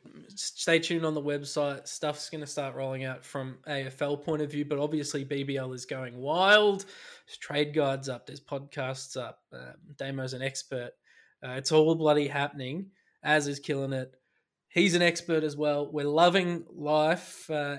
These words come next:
in the B B L thing, and maybe that's just 'cause I'm doing okay at that game as opposed to Supercoach A F L. But yes, Damo,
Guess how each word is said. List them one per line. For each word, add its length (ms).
in 160
the 40
B 220
B 120
L 240
thing, 260
and 100
maybe 180
that's 180
just 140
'cause 120
I'm 200
doing 260
okay 360
at 120
that 220
game 240
as 80
opposed 340
to 60
Supercoach 640
A 140
F 160
L. 200
But 160
yes, 300
Damo, 340